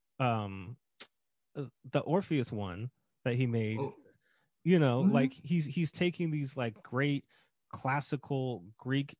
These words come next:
Speaker 1: tragic, like, stories and, like, operas and turning them into new interpretations.
Speaker 2: Right.
Speaker 1: Like, this is fascinating. All of this is so interesting.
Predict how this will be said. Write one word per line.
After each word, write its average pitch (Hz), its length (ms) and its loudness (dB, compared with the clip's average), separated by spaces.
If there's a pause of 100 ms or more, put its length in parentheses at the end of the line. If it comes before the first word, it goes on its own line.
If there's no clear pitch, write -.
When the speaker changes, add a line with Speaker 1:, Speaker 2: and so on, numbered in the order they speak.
Speaker 1:
tragic, 131 560 -2 (100)
like, 123 400 -4
stories 143 640 0
and, 127 180 -4
like, 120 240 -4 (280)
operas 139 720 0 (240)
and 131 160 -4
turning 165 380 0
them 147 180 2
into 131 640 -2 (220)
new 147 480 2
interpretations. 165 880 -4 (500)
Speaker 2:
Right. 196 180 -4
Speaker 1:
Like, 147 180 0 (580)
this 165 280 4
is 220 120 0
fascinating. 104 840 -2
All 220 240 4
of 208 120 0
this 190 200 0
is 156 180 -2
so 180 420 0
interesting. 156 540 -4